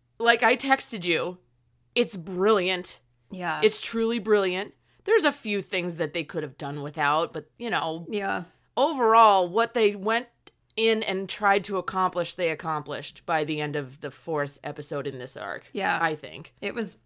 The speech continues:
Speaker 2: it's, I had forgotten 'cause I hadn't watched it. It's not one I watch that often 'cause it's a little bit depressing.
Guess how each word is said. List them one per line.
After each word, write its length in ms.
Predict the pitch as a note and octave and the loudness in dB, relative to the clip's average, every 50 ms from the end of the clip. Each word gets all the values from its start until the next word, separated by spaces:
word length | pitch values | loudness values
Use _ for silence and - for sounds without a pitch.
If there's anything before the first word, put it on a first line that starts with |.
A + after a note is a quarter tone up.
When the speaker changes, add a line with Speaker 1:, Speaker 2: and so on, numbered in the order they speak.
| - - | -14 -8
Speaker 2:
it's, 320 | - G#3 G3+ - - - _ _ _ _ _ _ _ - - | -8 -8 -6 -8 -12 -12 _ _ _ _ _ _ _ -4 -2
I 140 | - B3+ | 0 2
had 200 | D4 D4 E4+ D4+ - - - _ _ | 4 2 2 0 -2 -12 -20 _ _
forgotten 840 | - G3 F3 _ - - G3 G#3 A#3+ - - F#3+ E3 D#3+ F3 F3+ E3+ _ _ _ _ _ _ _ | -14 -14 -14 _ -6 0 2 4 4 2 0 -6 -12 -12 -14 -16 -16 _ _ _ _ _ _ _
'cause 80 | - | 0
I 80 | A3+ A#3+ | 2 4
hadn't 220 | B3+ B3+ A3 - | 4 4 0 -2
watched 380 | - F#3+ F#3+ G3 G#3+ G#3 - - | -4 0 2 2 2 0 -4 -10
it. 120 | - - | -8 -2
It's 180 | - A3+ G#3+ - | -2 -2 -2 4
not 220 | B3 C4 C#4+ D#4+ | 6 6 6 8
one 120 | D#4 D#4+ D4+ | 6 4 4
I 100 | C#4 A#3 | 4 4
watch 280 | G#3 G#3 G#3 G#3 G#3 | 6 6 6 4 2
that 160 | - G3+ G3 G3 | -2 -2 2 4
often 300 | A#3+ D4 D4 - G3 F3 | 2 2 2 -2 -8 -8
'cause 120 | F#3+ F3+ | -8 -10
it's 160 | F#3 E3+ F3 | -10 -10 -8
a 60 | - | -8
little 300 | F#3 G3 C4 D#4 E4 A#3 | -6 -4 -4 -2 -2 -2
bit 180 | F3 F3+ F3+ - | -2 -4 -6 -6
depressing. 720 | - - - - F#3+ G3 G3 - - - - - - G3 | -8 -14 -14 -8 -6 -6 -4 -4 -8 -8 -12 -14 -14 -16